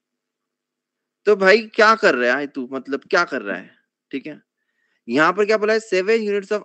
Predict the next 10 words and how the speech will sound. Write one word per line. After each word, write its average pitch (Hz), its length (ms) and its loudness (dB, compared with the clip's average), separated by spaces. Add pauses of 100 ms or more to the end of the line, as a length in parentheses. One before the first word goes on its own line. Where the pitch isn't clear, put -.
output 170 460 -6
पे 190 100 0 (160)
average 175 400 -4
total 175 200 -8 (120)
cost 175 280 -6
एक 151 140 -8
सौ 185 120 -14
पचास 147 460 -8
है। 101 80 -20 (2000)
तो 185 60 -4